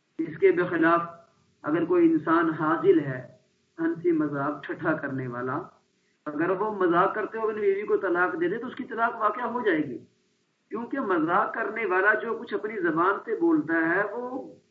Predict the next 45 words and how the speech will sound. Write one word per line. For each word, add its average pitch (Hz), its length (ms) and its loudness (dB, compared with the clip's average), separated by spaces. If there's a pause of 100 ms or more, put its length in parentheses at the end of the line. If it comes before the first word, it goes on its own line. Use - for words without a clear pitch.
(360)
تکلم 202 600 -2
کا، 170 200 -2
بات 170 380 0
کرنے 180 320 -2
کا - 100 -4
اختیار - 680 2
رکھتا 190 260 -4
ہے، 240 60 -4
اس 285 140 -8
کا 277 120 -2
مالک 247 400 0
ہوتا 143 300 -4
ہے، 117 100 -8 (460)
وہ 220 80 0
اختیار 247 520 2
کی 247 100 -4
حالت 175 240 0
میں 175 100 4
بولتا 143 400 0
ہے، 147 60 0
لہذا 165 280 4
اس 226 180 -4
کا 285 100 2
اعتبار 220 360 2
کیا 339 240 2
جائے 127 300 0
گا، - 100 -12
لیکن - 200 0 (120)
مکرہ 262 300 0
کا 233 100 -6
اعتبار 151 460 -2
نہیں 131 220 -6
کیا - 140 -16
جائے - 260 -20
گا۔ - 60 -20 (2250)
احناف 220 380 2
رحمہ 196 220 -2
اللہ 156 160 6
کی 151 140 2
دلیل 143 320 2
اس 151 100 0
سلسلے 147 340 -2
میں 135 140 -2
یہ 139 160 2
ہے 120 340 -8